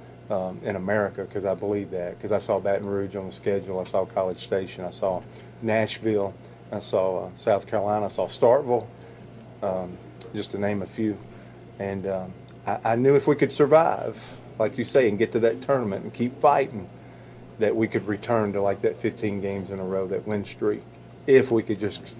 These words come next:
keep surviving. And, uh, for whatever reason, those six days between the S E C tournament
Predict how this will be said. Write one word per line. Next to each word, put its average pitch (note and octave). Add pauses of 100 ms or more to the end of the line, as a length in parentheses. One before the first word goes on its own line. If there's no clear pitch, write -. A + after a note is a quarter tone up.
keep A2
surviving. F#2 (200)
And, F#2+
uh, F2+ (600)
for -
whatever B2
reason, B2
those G2+
six -
days G#2
between G2+
the G2
S G2
E G2+
C -
tournament G#2+